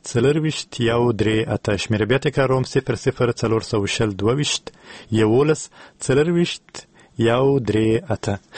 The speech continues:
د ژوند رنګونه هم د ازادي راډیو په همدې خپرونه کې اوریدلی سئ. یوه سندره مو هم درته انتخاب کړې ده. خو اوس فریده هوډ سیفي نړیوالو خپرونو ته کتنه کوي.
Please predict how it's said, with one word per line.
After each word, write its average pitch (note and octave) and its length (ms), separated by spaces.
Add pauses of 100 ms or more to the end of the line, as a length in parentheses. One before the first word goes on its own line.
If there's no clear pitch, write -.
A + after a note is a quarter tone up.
(240)
د C#3+ 80
ژوند D#3 380
رنګونه C#3+ 340
هم C#3 140
د B2 260
ازادي A#2 400
راډیو A2+ 260
په A2+ 220
همدې A2 200 (120)
خپرونه G#2+ 300
کې - 100
اوریدلی G#2+ 360
سئ. D3 360
یوه A#2+ 240
سندره B2 220
مو A#2 200
هم A2+ 80
درته A2 260
انتخاب G#2+ 360
کړې G#2+ 240
ده. G2+ 60
خو - 160
اوس D#3+ 220 (380)
فریده C#3 300
هوډ C#3 200
سیفي B2+ 480 (120)
نړیوالو A2 500
خپرونو A2 420
ته G2+ 140
کتنه G2+ 300
کوي. G2+ 340